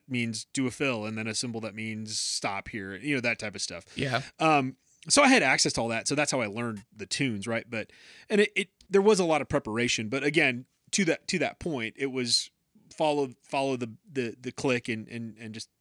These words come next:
Speaker 1: play. 'Cause at some point in time, you know, the whole idea is you just, you, you know, you have to treat the tracks as though they're a live instrument, and yet,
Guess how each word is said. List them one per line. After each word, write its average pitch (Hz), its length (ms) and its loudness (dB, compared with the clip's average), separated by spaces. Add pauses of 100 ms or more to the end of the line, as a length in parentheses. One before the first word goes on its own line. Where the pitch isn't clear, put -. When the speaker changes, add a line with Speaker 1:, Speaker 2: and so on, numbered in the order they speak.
(120)
Speaker 1:
play. 92 380 -6 (500)
'Cause 180 140 0
at 202 100 0
some 277 140 6
point 180 200 2
in 127 60 -6
time, 113 260 -4
you 110 100 -4
know, 107 140 -4
the 107 140 -6
whole 120 340 -2 (640)
idea 135 340 6
is 113 200 -2
you 131 80 -2
just, 120 200 -4 (300)
you, 131 160 -16 (100)
you 135 160 -6
know, 117 80 -2
you 120 180 -2
have 135 200 2
to 127 100 -6
treat 127 600 -2 (360)
the 131 100 -2
tracks 127 460 2
as 113 140 0
though 110 160 -4
they're 107 180 -6
a 107 60 -4
live 107 300 -4
instrument, 101 520 -6 (100)
and 107 240 -10
yet, 104 220 -4